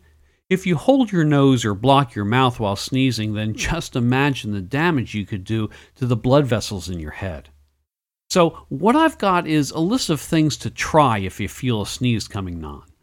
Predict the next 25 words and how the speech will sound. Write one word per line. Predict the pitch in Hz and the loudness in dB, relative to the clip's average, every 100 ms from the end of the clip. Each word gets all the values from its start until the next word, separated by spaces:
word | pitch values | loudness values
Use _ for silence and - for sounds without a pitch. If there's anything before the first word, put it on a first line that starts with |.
| _ _ _ _ - | _ _ _ _ -6
Now, | 110 107 113 117 - _ - | -2 -2 -2 -4 -8 _ -4
not | 147 175 247 247 | 2 4 4 4
all | 226 | 4
of | 196 | 2
them | 190 147 | 0 0
are | |
tried | - 165 139 123 | 0 4 4 4
and | 110 | 0
true, | - 160 151 | -2 2 4
but | 127 143 - _ _ | 2 -2 -6 _ _
you | 254 269 | 0 2
can | 233 | 2
give | 208 | 2
some | - 214 196 | 0 2 4
of | 165 | 4
them | 147 | 4
a | 127 | 2
shot | - 123 113 | 0 0 -2
to | 101 | -4
see | - 131 | -2 -2
if | 110 | -2
they | - 92 | -4 -4
work | 104 113 - | -2 -2 -4
for | - 78 | -12 -12
you. | 69 | -12